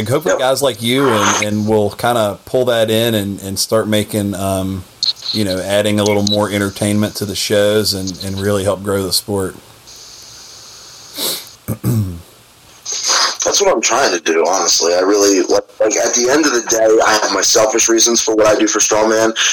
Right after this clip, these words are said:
Speaker 2: and then I have my, my, my larger goals for Strongman personally, um, and myself, the selfish aspect. I want to be successful. I wanna show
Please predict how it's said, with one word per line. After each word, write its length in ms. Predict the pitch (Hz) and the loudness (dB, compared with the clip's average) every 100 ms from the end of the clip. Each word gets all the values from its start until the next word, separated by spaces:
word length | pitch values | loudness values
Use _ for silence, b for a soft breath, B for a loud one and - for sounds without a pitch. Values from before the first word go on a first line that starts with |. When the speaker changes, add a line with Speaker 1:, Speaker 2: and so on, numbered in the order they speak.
| B | B
Speaker 2:
and 140 | 92 101 | 0 2
then 160 | 101 | 2
I 120 | 95 95 | 2 2
have 500 | 98 101 95 87 - B B - | 2 4 4 2 -2 B B -4
my, 340 | 95 90 87 - | -2 2 2 2
my, 280 | 87 87 - | 2 0 0
my 180 | 82 85 87 | 0 -2 0
larger 420 | 98 101 95 85 | 2 2 0 0
goals 240 | 87 80 | 0 0
for 120 | - 73 | 0 0
Strongman 640 | - 82 78 73 73 - - | 2 2 0 0 -2 -4 -2
personally, 600 | 104 104 110 107 110 113 | 0 2 2 2 2 0
um, 960 | 113 - 87 92 87 87 82 80 85 - - | -4 -6 -2 2 4 4 2 0 -2 -4 -4
and 240 | 92 90 80 | -2 -2 -2
myself, 420 | 92 - 92 - | 0 2 2 0
the 140 | 98 | 0
selfish 420 | 90 107 85 82 | 2 2 2 2
aspect. 680 | - 95 - 101 95 - - 87 | 2 2 2 0 0 -2 -4 0
I 160 | 90 | 0
want 300 | 87 92 87 | 0 -2 -2
to 120 | - | -2
be 140 | 87 85 | 0 0
successful. 720 | - - 95 90 - 95 92 | 0 2 2 2 0 0 2
I 140 | 87 87 | 2 0
wanna 240 | 90 87 | 0 0
show 560 | - 95 92 90 90 | 0 2 4 4 2